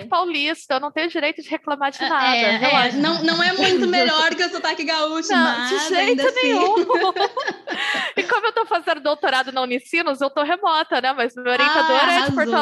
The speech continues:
Speaker 2: Alegre, então,
Speaker 1: É o
Speaker 2: tipo,
Speaker 1: pessoal da terrinha aqui.
Speaker 2: é todo mundo daí, assim. Então, eu estudo
Speaker 1: O
Speaker 2: aí,
Speaker 1: pessoal com
Speaker 2: né,
Speaker 1: chimarrão.
Speaker 2: como É, tô, tô, tô, tô super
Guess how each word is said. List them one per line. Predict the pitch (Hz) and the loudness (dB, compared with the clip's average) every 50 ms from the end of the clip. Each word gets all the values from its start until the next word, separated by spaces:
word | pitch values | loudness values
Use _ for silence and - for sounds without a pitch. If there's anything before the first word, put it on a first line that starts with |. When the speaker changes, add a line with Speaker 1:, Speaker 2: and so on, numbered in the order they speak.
| 294 277 | 2 2
Speaker 2:
Alegre, | 262 269 269 269 285 294 285 277 254 247 233 226 | 2 2 2 2 2 2 0 0 0 0 0 -2
então, | 226 - - 220 220 | -2 -2 -2 0 0
Speaker 1:
É | 226 | 0
o | 247 | -2
Speaker 2:
tipo, | - - 262 247 240 233 240 254 | -4 -4 -4 -2 -2 0 0 2
Speaker 1:
pessoal | 247 262 269 330 403 277 285 | 2 2 2 2 2 0 0
da | 262 294 302 | 0 -2 -4
terrinha | 294 359 320 330 320 311 262 254 247 240 | -2 -2 -2 0 2 2 2 2 0 0
aqui. | 240 240 - 214 208 214 | -2 -4 -6 -6 -2 -2
Speaker 2:
é | 262 269 | -2 -2
todo | 269 - 285 262 294 320 | 2 0 0 2 2 0
mundo | - 330 320 320 330 | -2 -2 -2 -2 0
daí, | - 339 370 440 392 294 277 | 0 2 2 2 2 2 2
assim. | 294 277 262 269 - - 262 | 2 2 0 -2 -4 -8 -8
Então, | 240 - _ 269 269 269 | -8 -4 _ 0 2 2
eu | 277 285 | 2 2
estudo | 311 311 - - - 339 320 339 330 | 0 -2 -4 -4 -2 0 0 0 2
Speaker 1:
O | 349 | 2
Speaker 2:
aí, | 339 339 339 | 2 2 4
Speaker 1:
pessoal | 311 330 359 370 | 4 4 2 2
com | - | 2
Speaker 2:
né, | 330 320 | 2 2
Speaker 1:
chimarrão. | 330 302 269 254 269 254 233 339 294 226 226 240 247 254 | 2 4 2 2 0 0 0 0 0 0 0 -2 -2 -2
Speaker 2:
como | 247 247 240 240 233 240 254 262 247 _ _ _ _ - - | -4 -4 -4 -4 -4 -6 -8 -8 -16 _ _ _ _ -8 -4
É, | 254 247 247 254 262 269 262 240 | -2 0 0 2 2 2 0 0
tô, | - - 262 | -2 -8 -8
tô, | - - 294 | -6 -6 -4
tô, | 294 320 302 311 | -2 0 -2 -2
tô | 302 - 330 311 | -2 -2 -4 -4
super | - - - 294 294 - _ - 320 330 330 349 370 381 370 | -4 -6 -10 -10 -10 -8 _ -2 0 0 0 0 -2 -4 -8